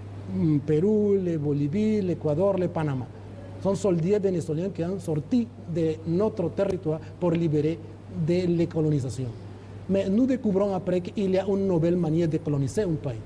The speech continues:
avec les télécommandes et les contrôles. Quand nous coupons les liens de télécommande, Venezuela a réagi à aller à l'Afrique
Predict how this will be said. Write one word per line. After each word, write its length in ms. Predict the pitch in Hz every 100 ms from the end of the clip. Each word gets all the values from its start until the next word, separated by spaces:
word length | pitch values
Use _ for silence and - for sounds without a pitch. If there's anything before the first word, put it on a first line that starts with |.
| - - -
avec 240 | 165 170
les 140 | 165
télécommandes 540 | 160 156 156 156 165 202
et 40 | 196
les 80 |
contrôles. 420 | 170 156 143 139 113 - - - - - - -
Quand 120 | 175
nous 260 | 175 240
coupons 420 | 277 247 170 190 123 104 - - 160
les 180 | 156
liens 220 | 156 185 214
de 180 | 185
télécommande, 680 | 180 185 185 - 185 170 147 143 - - - - -
Venezuela 540 | 156 156 156 180 190 190
a 160 | 190 180 - - - - - - - - - - -
réagi 460 | 208 214 208 175 208 - - -
à 100 | 160
aller 220 | 147 175 -
à 60 |
l'Afrique 320 | 190 185 156